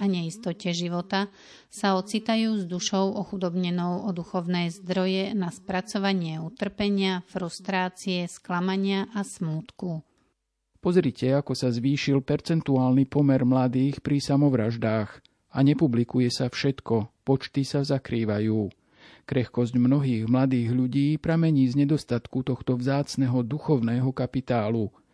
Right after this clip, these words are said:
Speaker 2: Opýtam sa vás, máte duchovný kapitál? Každý nech si odpovie sám v duchu.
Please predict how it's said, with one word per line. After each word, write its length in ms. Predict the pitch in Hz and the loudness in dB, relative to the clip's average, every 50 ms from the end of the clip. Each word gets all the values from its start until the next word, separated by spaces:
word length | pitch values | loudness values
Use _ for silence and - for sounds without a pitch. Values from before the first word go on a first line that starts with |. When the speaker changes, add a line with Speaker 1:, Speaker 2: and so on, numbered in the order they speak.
| _ _ _ _ - | _ _ _ _ -4
Speaker 2:
Opýtam 420 | 123 - - 120 - - 117 117 | -2 0 0 -2 0 0 0 0
sa 160 | 117 - 131 120 | 0 2 2 2
vás, 400 | 117 117 117 117 110 - - _ _ _ _ _ _ - | 4 4 2 2 0 -4 -10 _ _ _ _ _ _ 2
máte 400 | 139 139 143 143 - 143 135 120 | 4 4 4 2 0 -2 -2 0
duchovný 480 | 117 131 - - 135 131 135 135 135 131 | -2 -4 -2 -2 -2 2 4 2 2 2
kapitál? 720 | - 120 110 - 139 139 - 147 139 127 127 123 113 107 - - _ _ _ _ _ _ _ _ | 0 -6 -4 -4 -4 -2 0 2 2 4 4 2 0 0 -4 -10 _ _ _ _ _ _ _ _
Každý 400 | 180 170 160 151 139 113 107 113 | 0 0 0 2 0 0 2 2
nech 160 | 117 120 - | 2 0 -2
si 160 | - - 120 | -2 -2 0
odpovie 560 | 120 131 - _ - 135 123 135 139 135 135 | 0 0 -2 _ -2 0 2 4 2 2 2
sám 480 | - - - 120 120 123 131 139 147 147 | 0 0 0 2 2 2 2 2 0 0
v 80 | 143 | -2
duchu. 340 | 139 131 139 131 - - 117 | -2 -2 -4 -2 -2 -2 -2